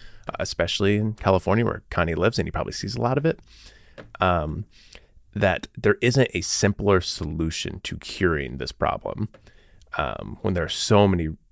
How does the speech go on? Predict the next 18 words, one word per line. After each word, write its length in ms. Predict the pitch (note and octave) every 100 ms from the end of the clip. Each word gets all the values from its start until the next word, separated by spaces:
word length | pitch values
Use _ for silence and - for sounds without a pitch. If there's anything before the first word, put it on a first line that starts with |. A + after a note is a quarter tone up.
| _ -
resources 640 | G2 G2 - C2 - - -
and 80 |
people 220 | F#2+ F2+ F2
have 100 | -
so 260 | - G2+
much 220 | F2+ E2+
money 480 | F2+ D#2+ D2+ C2 F#2+ - _ _ - -
and 580 | F#2 E2 D2+ D2+ F2 - _ _ -
brands 340 | D#2+ C#2+ C2 -
like 240 | C#2 - -
McDonald's 540 | G2+ - - - - -
exist. 460 | B2+ G#3 - -
Like, 160 | - C#2
they 300 | F#2+ G2 F#2
make 400 | E2 F2+ - -
so 280 | - - B1+
much 280 | - A#1 -
food. 420 | F3+ F3 -